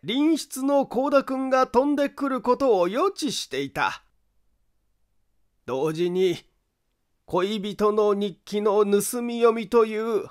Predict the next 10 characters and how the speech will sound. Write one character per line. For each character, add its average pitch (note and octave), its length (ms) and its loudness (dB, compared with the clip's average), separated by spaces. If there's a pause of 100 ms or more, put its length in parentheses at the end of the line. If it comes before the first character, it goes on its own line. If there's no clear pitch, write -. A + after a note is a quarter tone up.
恥 F#3 320 -2
ず A#3+ 80 -10
か A#3 180 -2
し A3+ 340 -8
い - 60 -12
行 A#3 280 4
為 G#3+ 140 -6
の G#3+ 160 2
た G#3 160 -2
め G3+ 320 0